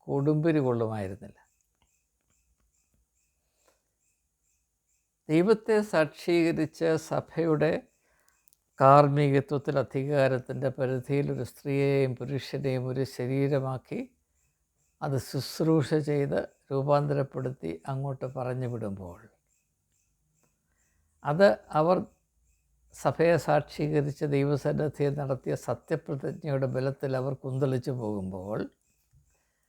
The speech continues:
അവർ എന്തുകൊണ്ടാണ് പെട്ടെന്ന് ഇങ്ങനെ കാൽ വഴുതി തരികിടതിത്തെ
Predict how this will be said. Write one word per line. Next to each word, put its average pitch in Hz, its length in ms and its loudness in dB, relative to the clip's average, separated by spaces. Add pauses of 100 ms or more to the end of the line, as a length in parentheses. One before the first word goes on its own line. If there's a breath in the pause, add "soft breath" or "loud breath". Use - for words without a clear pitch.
(680)
അവർ 196 180 -2
എന്തുകൊണ്ടാണ് 185 720 2
പെട്ടെന്ന് 139 500 -4 (200)
ഇങ്ങനെ 135 340 -6
കാൽ 151 380 2
വഴുതി 123 360 -2 (120)
തരികിടതിത്തെ 127 760 -2